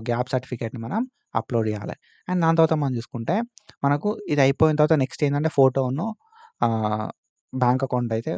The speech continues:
అడుగుతా అన్నట్టు. So, ఫోటోని అప్‌లోడ్ చేస్తాం, బ్యాంక్ అకౌంట్‌ని అప్‌లోడ్ చేస్తాం. ఫోటో థర్టీ కేబీలు ఉండాలి, బ్యాంక్ అకౌంట్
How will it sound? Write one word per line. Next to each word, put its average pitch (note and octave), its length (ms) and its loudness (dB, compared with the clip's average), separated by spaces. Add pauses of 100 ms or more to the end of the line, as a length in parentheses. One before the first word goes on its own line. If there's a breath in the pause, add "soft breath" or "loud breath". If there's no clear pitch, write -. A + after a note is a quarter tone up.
అడుగుతా A#2+ 320 2
అన్నట్టు. G#2+ 340 -8
So, - 140 -8
ఫోటోని B2+ 400 -2
అప్‌లోడ్ A#2+ 340 0
చేస్తాం, C3 260 -4
బ్యాంక్ A#2+ 240 -4
అకౌంట్‌ని C3+ 340 -6
అప్‌లోడ్ A#2 320 -6
చేస్తాం. A2 220 -8
ఫోటో B2+ 320 -4 (380 soft breath)
థర్టీ C3 240 0
కేబీలు A#2+ 340 0
ఉండాలి, C3 220 -2
బ్యాంక్ B2 260 -2
అకౌంట్ D#3 240 -6